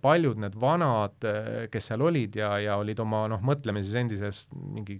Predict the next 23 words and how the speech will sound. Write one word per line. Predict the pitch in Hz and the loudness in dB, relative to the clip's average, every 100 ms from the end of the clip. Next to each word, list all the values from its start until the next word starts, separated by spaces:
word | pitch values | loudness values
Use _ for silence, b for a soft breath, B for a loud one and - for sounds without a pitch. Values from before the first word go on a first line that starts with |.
| - | -8
kaheksakümnendates | - 123 123 117 156 143 104 95 101 | -2 0 0 2 4 4 2 -4 -8
võib-olla, | 104 101 101 101 | -6 -4 -4 -2
et | 131 | 0
need | 127 | 0
on | 117 | 0
nagu | 110 | 2
välja | 147 131 | 4 4
vahetunud, | 104 101 - - - | 2 -2 -6 -12 -10
on | - | -10
ju. | - b b - 110 | -10 b b -6 -2
Et | 127 | 2
on | 120 | 4
tulnud | 165 165 | 4 4
sinna | 120 120 | 0 4
noort | 170 156 - | 4 4 4
verd | 160 151 | 4 4
peale | 180 190 120 | 4 6 6
ja | 107 | 4
nüüd | 139 196 135 | 4 4 2
on | 104 | 0
see | 104 | -2
nagu | 104 | -2
nii-öelda | 110 107 101 | 0 0 0